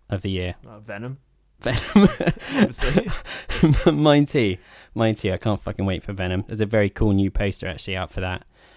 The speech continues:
Speaker 1: uh, which I recommend checking out. Great big Venom on there. Um, loads of characters, loads of locations. Everything's happening. It's photoshopped out the wazoo. It looks fucking awesome.
Speaker 2: Can't wait, can't
Speaker 1: That's coming
Speaker 2: wait.
Speaker 1: out, like, in two weeks.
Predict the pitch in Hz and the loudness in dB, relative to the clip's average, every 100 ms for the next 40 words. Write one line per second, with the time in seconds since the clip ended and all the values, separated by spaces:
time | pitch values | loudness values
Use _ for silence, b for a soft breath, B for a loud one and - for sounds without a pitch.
0 | b - 110 90 - 87 92 95 90 98 | b -8 -4 -4 -4 -6 -4 -4 -4 -4
1 | 95 - 92 90 - 120 104 101 101 98 | -8 -6 -4 -6 -4 -4 -4 -4 -2 -2
2 | 95 95 95 92 - b b b b 127 | -2 -2 -2 -4 -8 b b b b -8
3 | 101 92 95 113 101 98 101 95 98 117 | -6 -4 -2 0 -2 -2 -4 -4 -4 -2
4 | 117 104 95 - 92 95 95 92 95 - | -2 -2 -6 -6 -8 -8 -6 -6 -8 -8
5 | 117 98 95 95 95 - 92 98 - - | -6 -4 -6 -6 -6 -6 -6 -6 -8 -4
6 | 117 101 87 - 92 82 95 98 92 - | -2 -2 -6 -8 -8 -6 -8 -6 -6 -8
7 | 110 - 95 - 87 95 95 95 95 - | -10 -10 -10 -8 -6 -6 -6 -8 -12 -14
8 | 104 101 95 - 98 98 104 101 98 98 | -18 -16 -18 -14 -12 -8 -4 -2 -2 -4
9 | - - - - - 87 - - - - | -8 -18 -20 -20 -16 -16 -18 -20 -18 -8
10 | 120 110 90 - - | -6 -4 -6 -12 -20